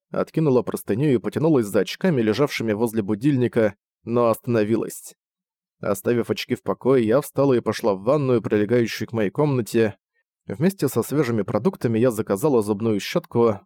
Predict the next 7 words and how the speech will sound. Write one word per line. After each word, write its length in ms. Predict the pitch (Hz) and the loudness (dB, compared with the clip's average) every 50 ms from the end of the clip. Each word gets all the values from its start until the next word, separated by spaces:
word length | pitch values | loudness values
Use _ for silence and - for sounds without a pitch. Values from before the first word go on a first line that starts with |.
| _ _ | _ _
пасту, 560 | 123 127 131 - - - 120 117 113 107 - | -2 -2 -2 -4 -2 0 2 2 2 2 -2
мыло, 560 | - 104 104 120 135 135 123 113 110 110 98 - _ | -6 -4 0 2 2 4 4 4 4 2 0 -4 _
пинцет, 540 | - 101 98 95 - - 135 139 - - - _ | -8 -6 -6 -6 -4 0 0 0 0 -4 -12 _
шампунь, 640 | - - - 98 101 95 - 147 139 127 120 98 - _ _ _ _ _ _ _ | -8 -6 -4 -4 -4 0 0 0 2 2 0 -4 -6 _ _ _ _ _ _ _
бальзам 540 | 107 104 107 110 120 117 117 175 190 165 | -4 0 0 2 2 2 2 2 2 2
для 140 | 127 117 123 | 2 0 0
волос 520 | 110 113 117 139 165 131 - - - - | 2 2 4 4 2 2 0 -4 -14 -18